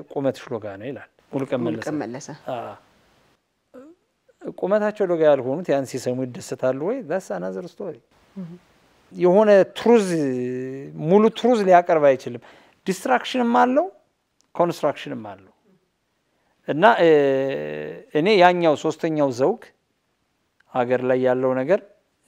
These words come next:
Speaker 1: ኮምፕሮማይዝ ይደረግ እንደሆነ አላውቅም። ያኛው ግን አንዳንድ እንትኖች አሉት። ለምሳሌ ፊዚካል አፒራንስን በጣም ያደንቃል። እ፣ ዋል በስድ ንባብ፣ በግጥም፣ በምንድን ነው በዚህ
Speaker 2: በመጽሐፍ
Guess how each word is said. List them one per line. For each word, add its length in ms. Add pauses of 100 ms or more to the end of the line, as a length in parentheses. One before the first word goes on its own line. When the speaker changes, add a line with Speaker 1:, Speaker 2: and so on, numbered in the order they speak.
Speaker 1:
ኮምፕሮማይዝ 540
ይደረግ 400
እንደሆነ 320
አላውቅም። 360 (360)
ያኛው 300
ግን 160
አንዳንድ 380
እንትኖች 440
አሉት። 280
ለምሳሌ 520 (960)
ፊዚካል 400
አፒራንስን 500
በጣም 240
ያደንቃል። 440 (1400)
እ፣ 80 (100)
ዋል 280 (100)
በስድ 540
ንባብ፣ 360 (100)
በግጥም፣ 480
በምንድን 1300
ነው 100
በዚህ 120
Speaker 2:
በመጽሐፍ 520